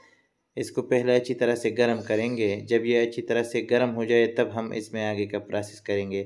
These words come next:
तो ये बिल्कुल अच्छी तरह से गर्म हो चुका है, अब हम इसमें पकोड़े डाल देंगे।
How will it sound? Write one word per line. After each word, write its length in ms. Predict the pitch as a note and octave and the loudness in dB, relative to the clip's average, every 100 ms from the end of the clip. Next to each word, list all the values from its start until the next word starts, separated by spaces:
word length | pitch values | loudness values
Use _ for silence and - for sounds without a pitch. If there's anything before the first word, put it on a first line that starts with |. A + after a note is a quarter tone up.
| G2+ - _ _ _ | -8 -20 _ _ _
तो 60 | A2+ | 0
ये 80 | A#2 | 2
बिल्कुल 300 | B2 B2 B2 | 2 2 0
अच्छी 220 | B2 B2 | 0 -2
तरह 200 | B2 B2 | 2 2
से 160 | B2 | 0
गर्म 240 | A2+ A#2+ A#2+ | 0 0 0
हो 180 | A2+ A#2 | -2 -2
चुका 260 | A#2+ A#2+ | -2 0
है, 200 | A2+ A2 | 0 2
अब 120 | A2 | 0
हम 200 | G#2+ A2 | -2 -6
इसमें 380 | - A2+ A2+ G#2+ | -6 -6 -8 -6
पकोड़े 380 | G#2+ G#2 G#2+ G#2+ | -6 -2 2 2
डाल 240 | G2+ G#2 | 2 0
देंगे। 460 | A2+ A2 G2 G2 G2+ | -2 -4 -4 -4 -6